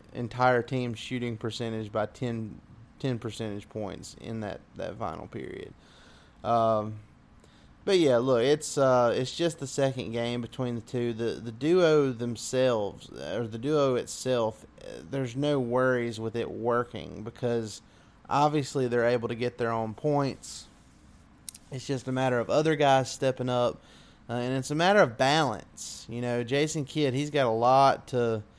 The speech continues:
to think about with these lineups and, you know, certain guys leaving, leaving certain guys out on the court too long. Uh,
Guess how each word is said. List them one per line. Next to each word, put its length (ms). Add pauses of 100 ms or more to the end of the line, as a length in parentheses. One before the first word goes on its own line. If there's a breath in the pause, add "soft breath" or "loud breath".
(340 soft breath)
to 100
think 300
about 260
with 120
these 200
lineups 800
and, 300 (500 soft breath)
you 100
know, 140
certain 480
guys 540
leaving, 540 (200)
leaving 260
certain 320
guys 300
out 180
on 120
the 60
court 420 (840 loud breath)
too 200
long. 680
Uh, 520